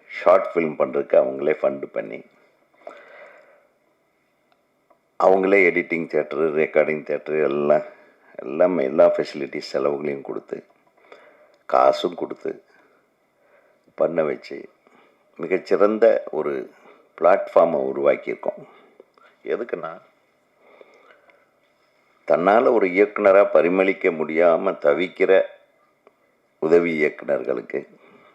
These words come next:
ஒரு வாய்ப்பு கொடுப்போம் அப்படின்ற ஒரு நல்ல எண்ணத்துல அவர் ஏதோ, அவரு ஃபிலிம் அகாடமி வச்சிருக்காரு. Every year அவர் பெரிய ஃபிலிம்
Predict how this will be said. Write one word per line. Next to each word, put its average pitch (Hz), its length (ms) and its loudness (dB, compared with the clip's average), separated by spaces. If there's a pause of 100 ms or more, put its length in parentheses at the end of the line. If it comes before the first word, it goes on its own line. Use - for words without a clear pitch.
(1300)
ஒரு 76 180 0
வாய்ப்பு 92 480 2
கொடுப்போம் 80 460 -4 (120)
அப்படின்ற 73 380 -2
ஒரு 64 120 -2
நல்ல 78 360 0
எண்ணத்துல 65 500 -4 (720)
அவர் 73 240 -4
ஏதோ, 85 320 2
அவரு 82 320 0
ஃபிலிம் 82 220 0
அகாடமி 78 420 0
வச்சிருக்காரு. - 760 -4 (840)
Every 73 300 4 (100)
year 71 260 4
அவர் 73 260 0
பெரிய 71 260 0
ஃபிலிம் 69 540 -2